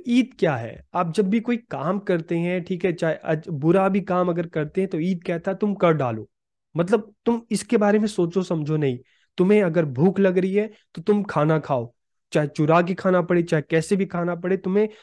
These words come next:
तुम खाना खाओ। तुम्हें पैसे की जरूरत है, ठीक है, तो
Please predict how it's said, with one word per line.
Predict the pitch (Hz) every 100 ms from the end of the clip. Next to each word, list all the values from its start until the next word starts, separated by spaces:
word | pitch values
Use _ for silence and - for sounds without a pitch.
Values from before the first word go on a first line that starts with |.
| _ -
तुम | 254
खाना | 214 - 165 156
खाओ। | 135 120 - _ -
तुम्हें | 190 196 196
पैसे | 165 170 220
की | 220
जरूरत | 185 196 202 202 202
है, | 208 202 _ -
ठीक | 214 226
है, | 226 - _
तो | -